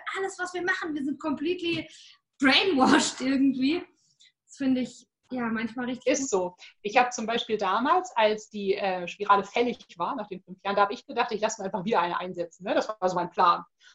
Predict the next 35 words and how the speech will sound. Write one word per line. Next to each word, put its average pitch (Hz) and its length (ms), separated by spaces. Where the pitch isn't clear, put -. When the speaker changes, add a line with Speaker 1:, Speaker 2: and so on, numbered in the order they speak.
Speaker 2:
Und 208 220
genau 214 280
zu - 80
dem 214 160
Zeitpunkt 240 400
war 214 80
ich 220 120
aber 196 120
bei 196 60
einer 180 140
Osteopathin, 175 1000
die - 140
auch - 200
Heilpraktikerin 240 760
ist. - 180
Und 214 40
da 202 60
habe 202 100
ich - 60
ihr 202 60
das 196 280
nebenbei 208 880
so 185 180
erzählt, 175 460
ne? 196 80
Weil 202 60
ich - 60
dachte, 190 180
das 185 80
ist 214 40
ja 190 60
gar 185 140
nicht 196 80
ihre 180 160
Baustelle. 185 580